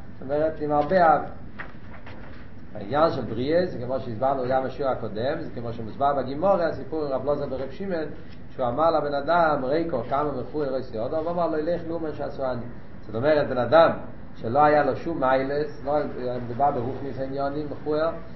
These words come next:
כן, ועל ידי שרב אלעזר צעק עליו, אז הוא עורר אצלו איזה נקודה שהוא בריאה. זאת אומרת שכל המעלה שלו, שיש לו, זה שהוא נברא.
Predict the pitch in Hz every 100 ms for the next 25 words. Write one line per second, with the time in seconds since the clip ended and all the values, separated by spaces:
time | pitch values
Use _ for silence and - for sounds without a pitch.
0 | - - 113 117 151 139 110 107 139 151
1 | 135 120 117 151 143 131 113 120 156 196
2 | 170 156 143 131 123 131 127 127 160 139
3 | 143 208 196 175 147 147 147 156 170 175
4 | 170 170 156 165 175 - - - 147 147
5 | 156 - - - - - - - - -
6 | 147 147 - 185 214 190 180 170 190 180
7 | 175 175 175 - 160 208 202 180 156 165
8 | - 165 160 208 180 175